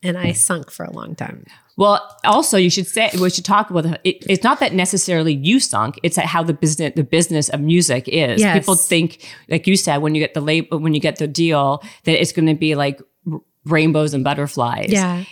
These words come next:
Speaker 2: And on both ends, it can be, well, talk ab-, I want you to
Speaker 1: Yeah,
Speaker 2: talk
Speaker 1: well,
Speaker 2: about
Speaker 1: every
Speaker 2: your
Speaker 1: single
Speaker 2: experience.
Speaker 1: time I've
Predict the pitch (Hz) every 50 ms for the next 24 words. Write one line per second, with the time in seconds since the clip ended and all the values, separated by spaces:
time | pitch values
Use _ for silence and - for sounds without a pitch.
0 | - _ _ - 165 165 165 160 156 151 160 170 208 226 - - 143 127 139 135
1 | - - 156 147 - 160 143 139 143 139 135 135 135 - - 190 196 190 - -
2 | 254 - - 240 - - 185 180 185 214 - 269 240 311 415 392 262 - 220 240
3 | - - 262 - 311 381 381 392 - - 302 302 285 302 294 - - 240 226 226
4 | 247 247 240 214 196 - - 180 185 196 196 190 190 180 170 -